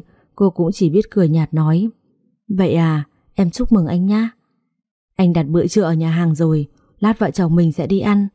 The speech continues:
em đi thay đồ đi." Cô chần chừ đắn đo rồi cũng gật đầu, vậy là đành đổi lịch hẹn với Nhung giờ vào hôm khác.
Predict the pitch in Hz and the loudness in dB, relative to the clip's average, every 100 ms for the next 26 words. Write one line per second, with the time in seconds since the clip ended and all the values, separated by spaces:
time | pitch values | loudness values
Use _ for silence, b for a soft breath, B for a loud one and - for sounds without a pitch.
0 | _ _ - 190 196 202 190 190 170 202 | _ _ -2 2 2 2 2 2 4 4
1 | 208 - _ _ _ _ _ _ _ _ | 2 -4 _ _ _ _ _ _ _ _
2 | _ _ _ - 202 - 165 151 170 151 | _ _ _ -2 0 0 -2 0 0 0
3 | 156 175 202 196 175 156 160 208 170 165 | 0 0 0 2 0 0 0 0 0 2
4 | 160 147 b b b _ 190 165 160 151 | 2 2 b b b _ -2 0 0 0
5 | 165 151 156 151 151 180 165 165 170 208 | 0 2 2 2 0 -2 -2 0 2 4
6 | 202 185 165 151 160 151 196 - 233 247 | 2 2 0 0 0 0 0 0 -2 -4